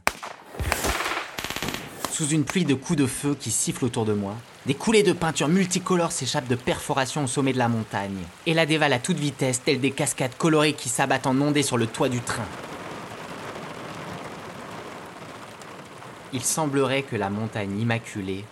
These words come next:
cache en son cœur un réservoir de couleurs qui jaillissent lorsqu'on lui tire dessus. Elle est à la fois cible et exutoire pour la fondatrice de ce pays.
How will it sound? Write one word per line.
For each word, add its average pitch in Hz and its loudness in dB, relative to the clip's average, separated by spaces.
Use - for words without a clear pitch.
cache 120 0
en 117 0
son 110 -2
cœur 117 0
un 104 0
réservoir 104 0
de 101 -2
couleurs 90 -6
qui - -4
jaillissent 120 2
lorsqu'on 107 -4
lui 101 -4
tire 95 -8
dessus. 85 -10
Elle 123 2
est 127 0
à 120 6
la 113 4
fois 107 -4
cible 110 -6
et 104 -4
exutoire 113 -2
pour - -8
la 90 0
fondatrice 101 -4
de 92 -6
ce 87 -10
pays. 78 -12